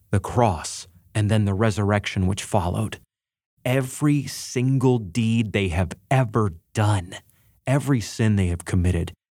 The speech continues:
every evil thought, every pornographic search, every vile thing, thought, spoken,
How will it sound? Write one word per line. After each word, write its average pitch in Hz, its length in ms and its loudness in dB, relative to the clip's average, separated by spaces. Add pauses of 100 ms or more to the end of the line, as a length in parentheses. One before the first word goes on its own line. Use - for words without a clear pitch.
every 135 280 0
evil 107 300 0
thought, 87 440 -2 (340)
every 135 320 2 (360)
pornographic 113 760 0
search, - 640 -4 (1040)
every 139 400 0 (240)
vile 107 840 0 (200)
thing, 90 560 -2 (140)
thought, 107 560 -2 (160)
spoken, 110 720 -2